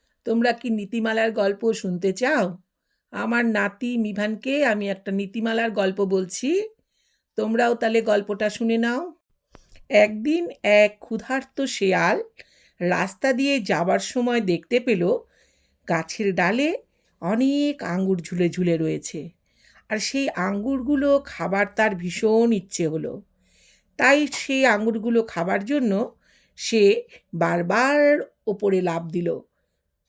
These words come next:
লাফ দেওয়ার পর সে তো আঙ্গুরগুলো নাগালের মধ্যে পেল না, সে আবার নিচে নেমে এলো। এইভাবে সে বারবার চেষ্টা করতে লাগলো, কিন্তু একবারও সেই আঙ্গুরগুলো তার নাগালের মধ্যে এলো না।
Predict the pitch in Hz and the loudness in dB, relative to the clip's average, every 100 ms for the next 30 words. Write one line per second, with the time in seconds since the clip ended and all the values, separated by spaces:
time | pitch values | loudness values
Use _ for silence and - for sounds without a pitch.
0 | _ 285 285 269 330 294 285 285 277 262 | _ 0 0 2 4 4 4 4 2 2
1 | 277 269 247 254 262 254 254 254 247 240 | 0 2 2 0 -2 0 4 4 4 2
2 | 254 247 247 233 254 277 294 285 262 247 | 4 4 2 0 0 2 4 4 4 2
3 | - _ _ _ _ _ - 214 208 220 | -4 _ _ _ _ _ -4 0 2 4
4 | 277 277 240 196 190 175 180 170 170 165 | 6 6 4 2 0 0 0 -2 -6 -8
5 | 165 - _ _ _ _ - 294 320 302 | -10 -16 _ _ _ _ 2 2 4 2
6 | 202 214 - _ _ _ - 262 254 190 | 4 2 0 _ _ _ -6 0 2 2
7 | 202 214 202 214 247 285 277 233 208 - | 0 0 2 2 4 4 2 -2 -2 0
8 | 185 180 - 175 156 170 285 - - _ | -2 -2 -2 -2 -2 -6 -10 -12 -18 _
9 | _ _ _ - 277 269 - 226 240 254 | _ _ _ -2 0 0 0 4 6 6
10 | 226 196 208 240 294 320 320 269 233 190 | 4 0 2 4 2 2 0 0 2 2
11 | 202 208 196 214 254 359 - 196 190 175 | 0 -2 -2 2 2 2 2 2 2 -2
12 | 180 180 208 262 294 277 - 302 - 208 | 0 0 0 0 0 -2 -2 -4 0 2
13 | 190 165 156 | 2 0 -4